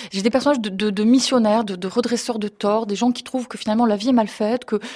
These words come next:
que le monde marche un peu sur la tête et, et qu'il faut, euh, remédier à ça. Et l'intérêt de ces personnages, qui sont très divers, hein, de, de livre en livre, c'est Daniel dans un livre, Sharon dans un autre,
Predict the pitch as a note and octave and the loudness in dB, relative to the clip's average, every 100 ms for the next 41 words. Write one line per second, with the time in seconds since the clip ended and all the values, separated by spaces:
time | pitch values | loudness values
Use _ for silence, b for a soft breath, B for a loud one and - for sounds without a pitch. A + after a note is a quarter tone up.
0 | B - G#3 G3+ G3 G#3+ B3+ A3+ - A3 | B -10 -6 -6 -2 2 4 2 0 -4
1 | A#3+ B3 G#3+ G#3 C#4+ C#4+ A#3+ G#3+ - - | -4 -2 -2 2 2 2 -4 -6 -6 -6
2 | - D4 D4+ D#4 A3 G#3+ B - A#3 A#3+ | -2 2 4 4 2 0 B -2 4 6
3 | A3+ A#3+ A#3+ - G#3 B B B A3+ A3+ | 6 4 2 2 0 B B B 0 2
4 | B3 D4 B3 B3+ A#3+ - A3+ A#3 D#4 C4+ | 2 -2 -4 -2 -2 -2 0 2 0 -2
5 | G#3 B B - - A3 G#3 A#3+ G#3+ G#3+ | -6 B B -14 -6 -4 0 2 2 0
6 | A#3 G#3 F3+ F3+ F3 F#3 E3+ F3+ F#3 G#3+ | 0 0 -6 -12 -10 -10 -8 -8 -4 0
7 | C#4 G#3+ - F#3 G3 G#3 G3+ F#3 F3+ F#3 | 0 -2 -8 -4 -2 -2 -4 -8 -8 -6
8 | A#3 G#3 G#3 F#3+ G3+ F3+ F3+ F3+ G#3 A#3+ | -6 -6 -8 -6 -6 -8 -8 -6 -4 -4
9 | - | -6